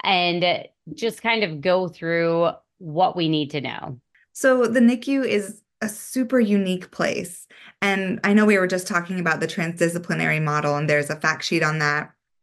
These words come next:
Speaker 2: The fact is that there are so many disciplines that are required for the health of the baby.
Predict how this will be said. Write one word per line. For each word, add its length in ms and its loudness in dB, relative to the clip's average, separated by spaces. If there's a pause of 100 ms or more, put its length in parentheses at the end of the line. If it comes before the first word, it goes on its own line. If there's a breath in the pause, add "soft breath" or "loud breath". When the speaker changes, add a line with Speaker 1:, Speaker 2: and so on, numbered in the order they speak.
(140)
Speaker 2:
The 140 2
fact 400 -2
is 380 0
that 400 -4 (180)
there 260 0
are 140 2
so 400 -2
many 260 -2
disciplines 1000 2
that 420 -2 (720)
are 180 0
required 960 -2
for 400 -2
the 140 -4
health 260 -6
of 140 -8
the 80 -6
baby. 580 0